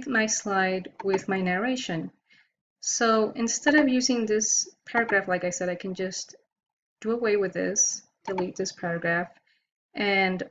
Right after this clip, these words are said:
all viewers have to do is look at the images and hear my narration. Now, there's also a trick to this. You can go to the publish option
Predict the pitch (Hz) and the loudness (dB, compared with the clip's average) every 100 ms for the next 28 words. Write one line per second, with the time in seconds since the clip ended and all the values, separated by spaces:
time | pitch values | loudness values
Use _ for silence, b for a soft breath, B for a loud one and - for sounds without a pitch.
0 | _ - 214 226 240 233 226 233 226 196 | _ 2 4 4 -2 0 2 2 0 -2
1 | 196 208 202 180 180 - 190 180 180 - | 0 -2 0 0 -2 -2 -2 -2 -2 -6
2 | - _ _ _ - 233 233 262 240 202 | -10 _ _ _ -6 -4 -2 -2 0 -2
3 | 196 180 185 180 180 - 185 175 175 196 | -4 -4 -4 -2 -4 -6 -6 -6 -6 -4
4 | 185 180 170 165 165 160 160 160 - 160 | -2 -2 -2 -4 -4 -4 -6 -8 -12 -12
5 | 147 - _ _ _ _ _ _ _ _ | -12 -14 _ _ _ _ _ _ _ _
6 | _ _ - 233 226 226 240 285 294 311 | _ _ -4 2 2 2 0 0 2 2
7 | 269 - 240 - 190 175 160 - 202 214 | 2 0 -4 -4 -4 -2 -2 -4 -6 -4
8 | 208 233 254 254 - - 214 208 202 - | -2 -2 -2 -6 -10 -4 -2 -2 -4 -8
9 | 202 190 185 185 - - 170 - - 185 | -8 -2 -2 -2 -4 -2 -2 -4 -6 -4
10 | 214 | -6